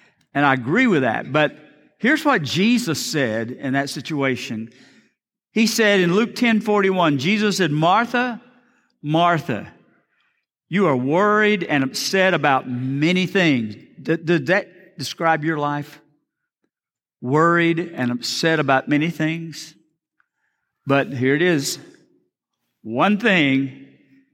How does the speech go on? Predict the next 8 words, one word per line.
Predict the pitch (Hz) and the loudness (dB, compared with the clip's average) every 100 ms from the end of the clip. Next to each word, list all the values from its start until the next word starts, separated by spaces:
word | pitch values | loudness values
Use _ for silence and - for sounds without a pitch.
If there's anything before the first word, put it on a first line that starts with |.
| _ - | _ -4
is | 156 131 | -2 0
necessary. | 147 147 143 123 - 110 95 92 - _ _ _ _ _ _ _ | 0 0 -2 -6 -6 -6 -8 -14 -16 _ _ _ _ _ _ _
Mary | 127 123 165 196 208 214 | -6 0 2 4 2 2
has | 160 143 127 | 2 0 -2
made | 156 147 | 0 0
the | 127 | 0
right | 120 127 180 | 0 2 0
choice, | 185 208 147 139 135 - - | 0 -2 0 0 -2 -6 -8